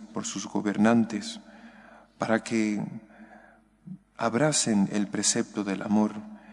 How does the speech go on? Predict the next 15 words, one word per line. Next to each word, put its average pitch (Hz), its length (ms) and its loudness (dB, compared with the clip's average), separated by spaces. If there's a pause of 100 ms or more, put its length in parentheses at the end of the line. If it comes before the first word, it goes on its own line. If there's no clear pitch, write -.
(280)
la 104 140 2
ley 117 220 4
del 110 200 0
Evangelio, 101 800 -2 (960)
esa 113 220 2
verdad 113 400 2
que 113 140 -4
nos 104 240 0
hace 117 240 0
libres 104 580 -4 (600)
y 104 60 -8
que 110 140 0
nos 107 200 4
hace 120 260 0
vivir 107 520 -2